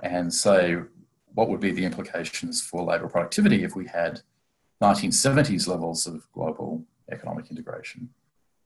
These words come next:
And based on my results, you would conclude that all else being equal, then you'd be looking at labour productivity across the O E C D, uh, as a whole, uh, being about twenty-four percent lower,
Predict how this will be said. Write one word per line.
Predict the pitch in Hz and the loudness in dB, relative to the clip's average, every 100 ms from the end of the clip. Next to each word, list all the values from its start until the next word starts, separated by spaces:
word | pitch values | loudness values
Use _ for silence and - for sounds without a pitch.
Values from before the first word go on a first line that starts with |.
| _ _ _ _ _ _ _ | _ _ _ _ _ _ _
And | - 101 101 | 2 4 6
based | 110 104 | 6 6
on | 101 | 6
my | 107 165 | 8 10
results, | 127 92 87 - | 8 6 2 0
you | 90 | -4
would | 85 | -6
conclude | - 90 - 90 85 82 82 | -6 -8 -6 -4 -2 -4 -8
that | - 85 - - | -4 -4 -4 -6
all | 98 87 | -2 0
else | 85 - | 0 -2
being | - | 0
equal, | 139 - 95 92 95 - _ _ _ _ _ - | 0 2 2 2 0 -10 _ _ _ _ _ -4
then | 95 95 90 | 2 2 2
you'd | 87 92 - | 0 -4 -2
be | 87 85 85 80 - - | -2 -2 -2 -4 -10 -12
looking | - 95 | -6 -2
at | 90 | 0
labour | 85 82 | 2 2
productivity | 82 82 - - 80 87 82 | 0 -4 -4 -6 -4 -4 -4
across | 82 95 - | -4 -2 -2
the | - 85 | -2 -4
O | 82 | -2
E | |
C | 80 90 | -2 -2
D, | 87 90 90 90 - - - | -2 0 0 -4 -10 -20 -10
uh, | 87 85 | -6 -4
as | - | -2
a | 101 | 2
whole, | 139 131 107 101 - _ _ _ _ - | 6 8 8 4 -4 _ _ _ _ -4
uh, | 87 | -2
being | 87 87 | 0 2
about | 85 90 | 2 2
twenty-four | - 85 80 - | 0 -2 -4 -8
percent | - - - | -8 -8 -6
lower, | 80 80 82 - | -6 -6 -8 -14